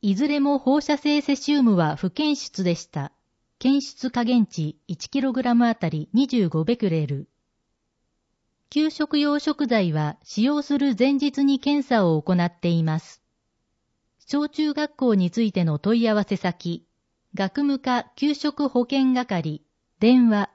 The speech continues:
三六四七九一七七。その他測定全般に関する問い合わせ先、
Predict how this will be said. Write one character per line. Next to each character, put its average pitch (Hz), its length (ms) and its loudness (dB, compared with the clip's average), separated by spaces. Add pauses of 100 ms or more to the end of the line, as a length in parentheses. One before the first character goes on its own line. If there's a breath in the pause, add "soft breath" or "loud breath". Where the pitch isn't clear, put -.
三 285 320 -2
六 294 240 0
四 220 300 6
七 170 480 2
九 294 200 0
一 294 300 0
七 165 280 2
七。 170 340 2 (960)
そ 208 160 0
の 302 120 2
他 247 140 -2
測 - 300 -6
定 285 240 0
全 277 240 0
般 277 160 0
に 262 160 2
関 262 240 2
す 254 160 -2
る 208 100 0
問 202 240 0
い 202 60 0
合 190 60 0
わ 190 100 0
せ - 100 -8
先、 170 480 -6